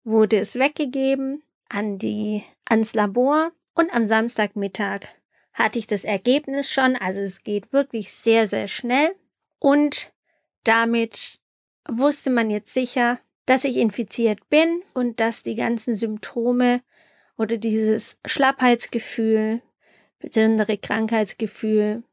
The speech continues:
durch Corona verursacht wurde. Kaum, dass ich das Ergebnis hatte, hatten auch meine Söhne, die haben diese Corona-Warn-App, gleich einen roten Bildschirm,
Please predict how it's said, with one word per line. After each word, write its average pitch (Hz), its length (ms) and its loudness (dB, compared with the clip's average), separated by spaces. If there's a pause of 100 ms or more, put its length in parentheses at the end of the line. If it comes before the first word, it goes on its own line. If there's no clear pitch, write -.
durch 240 240 2
Corona 208 720 -2
verursacht 202 720 -4
wurde. 196 360 -6 (360)
Kaum, 285 360 2
dass 247 180 4
ich 262 120 -8
das 226 140 0
Ergebnis 262 680 0
hatte, 269 420 0 (420)
hatten 247 420 -2
auch 220 260 -8
meine 214 340 0
Söhne, 277 600 2
die 226 160 0
haben 214 260 -2
diese 214 440 -4 (360)
Corona-Warn-App, 240 1120 0 (240)
gleich 220 600 0 (320)
einen 208 500 2 (280)
roten 262 480 4
Bildschirm, 311 760 4